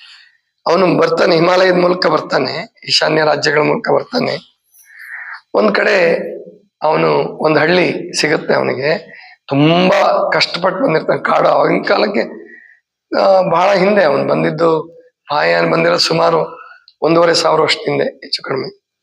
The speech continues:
ಒಂದ್ ಸಾವಿರ ವರ್ಷದ ಹಿಂದೆ ಅಂತೂ ಆಗಿದೆ, ಅಥವಾ ಒಂದೂವರೆ ಸಾವಿರ ವರ್ಷ. ಆ ಪಾಯನ್ ಬಂದಾಗ ಅವನಿಗೆ, ಅವನ್ ಬದುಕ್ ಬಂದಿದ್ದೇ ದೊಡ್ಡದು. ಹಂಗ್ ನಡ್ಕೊಂಡ್, ನಡ್ಕೊಂಡ್, ನಡ್ಕೊಂಡು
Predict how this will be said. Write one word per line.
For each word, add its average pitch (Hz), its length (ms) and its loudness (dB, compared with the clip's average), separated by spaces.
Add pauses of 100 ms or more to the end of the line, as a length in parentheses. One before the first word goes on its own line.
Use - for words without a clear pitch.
(640)
ಒಂದ್ 143 140 0
ಸಾವಿರ 151 260 2
ವರ್ಷದ 160 200 0
ಹಿಂದೆ 147 160 2
ಅಂತೂ - 220 0
ಆಗಿದೆ, 139 400 0 (680)
ಅಥವಾ 151 260 0
ಒಂದೂವರೆ 185 340 2
ಸಾವಿರ 156 240 2
ವರ್ಷ. - 220 0 (880)
ಆ 151 80 -2
ಪಾಯನ್ 208 600 0
ಬಂದಾಗ 185 320 2 (1000)
ಅವನಿಗೆ, 185 640 2 (1120)
ಅವನ್ 143 240 0
ಬದುಕ್ 190 240 2
ಬಂದಿದ್ದೇ 208 300 2
ದೊಡ್ಡದು. 165 640 0 (560)
ಹಂಗ್ 151 200 2
ನಡ್ಕೊಂಡ್, 147 380 2
ನಡ್ಕೊಂಡ್, 165 380 0
ನಡ್ಕೊಂಡು 156 680 0